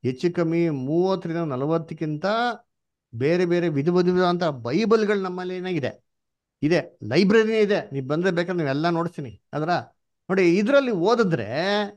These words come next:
ಇಲ್ಲಿ ಕ್ಲೀನ್ ಆಗಿ ಕೊಟ್ಟಿದ್ದಾರೆ ಸ್ಟಡಿ ಬೈಬಲ್ ಅಲ್ಲಿ. "This is a parable, the parable of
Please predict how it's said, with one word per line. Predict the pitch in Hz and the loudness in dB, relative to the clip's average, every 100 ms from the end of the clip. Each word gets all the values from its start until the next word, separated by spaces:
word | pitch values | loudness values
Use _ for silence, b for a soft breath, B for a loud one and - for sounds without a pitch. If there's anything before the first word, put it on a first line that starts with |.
| _ | _
ಇಲ್ಲಿ | 143 165 175 | 0 2 0
ಕ್ಲೀನ್ | - 208 254 269 277 | -2 -2 0 0 0
ಆಗಿ | 277 | 0
ಕೊಟ್ಟಿದ್ದಾರೆ | 214 214 226 202 | 0 -2 -2 -2
ಸ್ಟಡಿ | 180 - 202 | -2 -2 -2
ಬೈಬಲ್ | 226 208 202 | 2 4 4
ಅಲ್ಲಿ. | 196 147 95 _ _ _ _ - | 2 0 -2 _ _ _ _ -12
"This | 127 220 | -4 -4
is | 185 185 185 | -2 -2 -2
a | |
parable, | 190 - 196 233 240 247 240 233 226 208 160 110 | -4 0 4 4 4 4 4 4 2 2 2 -2
the | 123 | -8
parable | 113 196 214 220 220 220 | -10 -4 0 0 0 0
of | 214 | -2